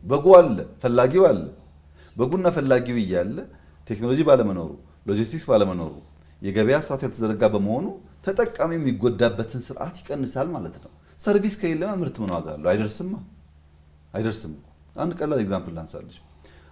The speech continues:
አንድ ጃኬት፣ ይሄ ጃኬት ዱባይ መቶ ሃምሳ ዶላር ከሆነ ዱባይ ባልገዛው ጀርመን ሲሄድ መቶ ሃምሳ አምስት፣ መቶ ስልሳ ሊሆን ይችላል። አሜሪካ ሲሄድ መቶ አርባ አምስት ሊሆን ይችላል። ቻይና ሲሄድ መቶ ሠላሳ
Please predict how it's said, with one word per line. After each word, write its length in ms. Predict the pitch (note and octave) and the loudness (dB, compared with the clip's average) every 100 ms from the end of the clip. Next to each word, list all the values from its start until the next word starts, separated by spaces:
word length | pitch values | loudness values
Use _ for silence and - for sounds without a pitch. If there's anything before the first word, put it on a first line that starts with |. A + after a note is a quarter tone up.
| - | -2
አንድ 200 | C3+ G3 | 0 0
ጃኬት፣ 400 | D3+ A2+ - F#2 G2 | 2 0 0 -8 -4
ይሄ 100 | A#2 | -2
ጃኬት 420 | A2+ G#2 D3+ - - - - - - - - - | 0 -4 -6 -14 -16 -20 -20 -20 -20 -20 -20 -14
ዱባይ 340 | A2 A2+ B2+ D3 - | -6 0 0 0 -8
መቶ 160 | G2 G2 | -12 -6
ሃምሳ 220 | G2+ F#2+ F2+ | -6 -4 -8
ዶላር 300 | D#2+ D2+ C#2+ - - - - - - - - - - - - - _ - | -8 -10 -14 -20 -20 -20 -20 -20 -20 -20 -20 -20 -20 -20 -20 -20 _ -14
ከሆነ 320 | G2 F#2 F#2+ E3 - - - - _ _ - - - - - | -10 -8 -8 -10 -14 -20 -20 -20 _ _ -20 -20 -20 -20 -20
ዱባይ 280 | G2+ G2+ A#2 | -8 -2 0
ባልገዛው 500 | G#2 F2+ E2+ F2+ C#3 E2+ | 0 -2 -6 -8 -10 -8
ጀርመን 380 | G#2+ G#2 G#2 | -6 -4 -6
ሲሄድ 300 | G2 C3 E3 E3 | -8 -12 -12 -12
መቶ 160 | F2 F#2 | -12 -8
ሃምሳ 220 | D#2+ D#2 | -10 -10
አምስት፣ 280 | D2+ D#2 G2+ | -14 -16 -16
መቶ 160 | G2 E2+ | -16 -16
ስልሳ 340 | - D2 C#2+ G2+ | -14 -16 -14 -14
ሊሆን 220 | D#2+ C#2+ | -14 -16
ይችላል። 300 | - D2 C#2 - - - - - | -18 -20 -20 -20 -20 -20 -20 -14
አሜሪካ 440 | F2 F#2+ - F#2+ | -10 -8 -8 -10
ሲሄድ 240 | F2+ C3 | -8 -10
መቶ 160 | G#2+ E2 | -10 -8
አርባ 200 | E2 D#2 | -8 -8
አምስት 240 | D2+ G#2+ - | -12 -12 -12
ሊሆን 220 | F2 D2 | -14 -14
ይችላል። 300 | C#2+ D2+ D2 _ _ - - _ _ - - _ _ - | -18 -20 -20 _ _ -20 -20 _ _ -20 -20 _ _ -8
ቻይና 280 | F#2 F#2 F#2 | -6 -6 -8
ሲሄድ 220 | F#2 A#2+ | -10 -10
መቶ 120 | F#2+ E2+ | -10 -12
ሠላሳ 300 | F2 D#2 | -10 -10